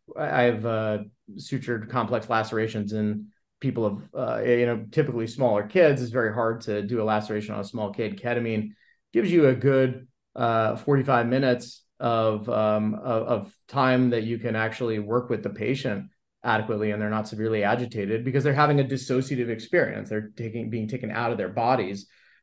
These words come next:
um, during this period of time. And, uh, and then, yeah, you can, you can actually use it for, uh, for anesthesia and everything thereabouts. So in fact, ketamine is actually the most commonly used anesthetic worldwide.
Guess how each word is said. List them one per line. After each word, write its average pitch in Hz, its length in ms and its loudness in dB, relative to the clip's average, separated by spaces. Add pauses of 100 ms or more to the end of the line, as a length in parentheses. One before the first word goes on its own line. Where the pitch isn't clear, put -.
um, 110 560 0
during 120 320 2
this 104 180 -2
period 110 340 -2
of 98 140 -4
time. 104 440 -4 (180)
And, 113 560 0
uh, 104 400 2
and 110 140 -2
then, 110 120 0
yeah, 165 180 4
you 107 140 0
can, 107 300 -4
you 107 100 -2
can 110 120 -4
actually 113 380 -4
use 117 220 -2
it 127 140 -4
for, 104 320 -4
uh, 110 240 -6
for 104 380 -8 (280)
anesthesia 123 640 0
and 110 240 -4
everything 113 460 -2
thereabouts. 110 540 2 (300)
So 165 120 2
in 151 120 4
fact, 185 220 4
ketamine 233 280 6
is 160 120 4
actually 147 300 2
the 123 160 0
most 120 300 2
commonly 113 300 -4
used 110 220 -2
anesthetic 104 480 -2
worldwide. 95 600 -2